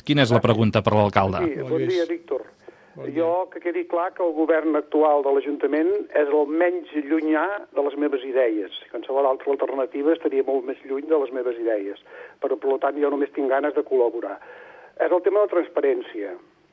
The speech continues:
Speaker 2: Eh? La, la llei de transparència es va fer a finals del dos mil catorze, es va donar un any per poder-ho fer. Ara ja portem un any i mig i jo passo una mica de vergonya quan vaig en el mapa de la Universitat Autònoma de Barcelona i veig que Roses té un noranta per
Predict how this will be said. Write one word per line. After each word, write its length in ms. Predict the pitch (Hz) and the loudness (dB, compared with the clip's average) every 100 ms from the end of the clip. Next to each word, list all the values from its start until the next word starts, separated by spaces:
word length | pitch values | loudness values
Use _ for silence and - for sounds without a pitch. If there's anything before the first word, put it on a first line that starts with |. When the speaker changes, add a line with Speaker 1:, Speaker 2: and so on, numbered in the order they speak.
| - | -6
Speaker 2:
Eh? 360 | 123 127 151 151 | -2 0 0 2
La, 160 | 135 127 | 4 4
la 120 | 131 | 2
llei 140 | 151 | 4
de 80 | 151 | 2
transparència 840 | 151 143 - 156 160 160 - 180 175 | 0 -4 0 2 4 2 2 4 4
es 40 | - | 2
va 140 | 147 | -2
fer 500 | 143 160 143 143 135 | 2 4 6 4 4
a 40 | 127 | 2
finals 300 | 135 147 135 | 0 0 0
del 80 | 131 | -2
dos 140 | 131 131 | -6 -2
mil 140 | 135 | -2
catorze, 420 | 123 143 170 170 185 | -2 0 2 2 0
es 100 | 165 | 0
va 80 | 147 | 0
donar 220 | 147 139 | 0 0
un 160 | 135 143 | 0 0
any 220 | 151 165 147 131 110 _ - - - _ | 0 -2 -4 -12 -16 _ -20 -20 -20 _
per 160 | - 139 | -6 -4
poder-ho 380 | - 147 156 147 | 0 2 2 0
fer. 440 | 170 170 165 185 - - - - - | 2 4 4 2 -4 -20 -20 -6 0
Ara 480 | 143 - 147 151 | 0 2 2 2
ja 80 | 156 | 2
portem 380 | 147 160 160 147 | 0 -2 0 0
un 80 | 151 | 0
any 160 | 147 147 | 0 2
i 60 | |
mig 380 | 156 160 156 160 | 2 4 2 0
i 60 | 147 135 | -6 0
jo 140 | 147 147 | 0 0
passo 220 | 156 165 | -2 2
una 60 | 160 | 2
mica 200 | 160 160 | 4 2
de 60 | |
vergonya 460 | 139 143 143 165 151 | 2 2 2 2 2
quan 160 | 165 143 | 0 0
vaig 140 | 143 147 | 0 0
en 60 | 139 | 0
el 80 | 139 | 0
mapa 320 | 151 151 151 | 0 0 -2
de 120 | 135 | 0
la 80 | 131 | 0
Universitat 600 | 131 123 139 127 131 147 143 | -2 -4 -6 -8 -4 -2 -2
Autònoma 320 | 135 143 135 | 0 0 0
de 60 | 135 | 0
Barcelona 460 | 127 - 151 147 151 | -2 0 2 2 2
i 40 | 143 | 0
veig 160 | 139 - | -2 -2
que 80 | |
Roses 460 | 135 147 147 135 117 | 0 2 0 -2 -4
té 80 | 147 | -4
un 60 | 131 | -2
noranta 400 | 135 143 131 - | 0 -2 -2 -6
per 160 | 156 | -6